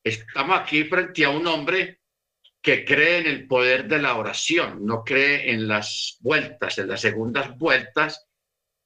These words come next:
o en las otras opciones que sí las había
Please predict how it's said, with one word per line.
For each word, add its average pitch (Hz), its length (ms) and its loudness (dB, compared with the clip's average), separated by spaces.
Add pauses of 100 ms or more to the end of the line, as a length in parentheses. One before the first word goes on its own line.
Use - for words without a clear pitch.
o 113 120 0
en 113 80 4
las 107 180 0
otras 131 380 -2
opciones 139 960 -2 (400)
que 110 120 2
sí 104 160 -2
las 135 200 2
había 151 340 -2